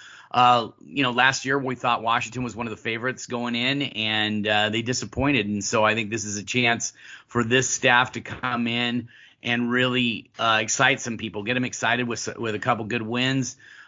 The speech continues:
Um, Washington started off with a loss against Montana last year. Didn't think that would ever happen. Kent State comes in. I think this team's gonna be ready to go and focused, and, uh, they'll get some things done, and, and it'll be exciting to see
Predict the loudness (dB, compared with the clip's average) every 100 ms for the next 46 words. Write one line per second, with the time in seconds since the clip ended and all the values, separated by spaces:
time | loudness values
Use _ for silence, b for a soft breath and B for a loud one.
0 | B -2 0 0 2 4 4 0 -4 -8
1 | -2 2 4 4 2 0 -6 -2 4 4
2 | 2 -6 -4 -4 -4 -6 -4 0 2 2
3 | 0 -2 -2 -2 -6 _ -4 -2 -2 0
4 | 0 0 0 2 2 2 -6 -6 -8 -8
5 | -6 -6 -4 -6 -6 -4 -4 -2 -4 -6
6 | -10 -6 -4 -4 -4 -4 -4 0 0 0
7 | -2 -2 -2 -4 -4 -2 0 0 0 -6
8 | B B B B -2 4 4 4 4 4
9 | 4 4 2 4 2 0 -2 2 0 0
10 | 2 4 4 2 -2 -4 -4 -4 -4 -4
11 | 0 0 0 -2 2 2 2 0 -2 -2
12 | 2 2 4